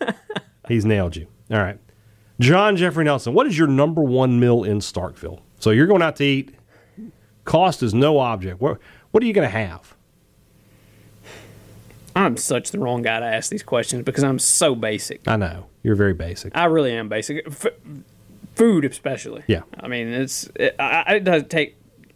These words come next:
Speaker 1: very much to please me. That said, I will, um, I will answer the question, but I'm gonna let you go first here.
Speaker 2: Okay. Um,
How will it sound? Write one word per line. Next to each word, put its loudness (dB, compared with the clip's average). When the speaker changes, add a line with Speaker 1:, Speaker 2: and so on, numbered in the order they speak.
Speaker 1:
very 2
much -2
to -16
please -4
me. -4
That 2
said, 2
I 2
will, 0
um, -4
I 4
will 0
answer -4
the -10
question, 0
but -2
I'm -4
gonna -4
let -8
you -10
go -8
first -12
here. -12
Speaker 2:
Okay. 2
Um, 2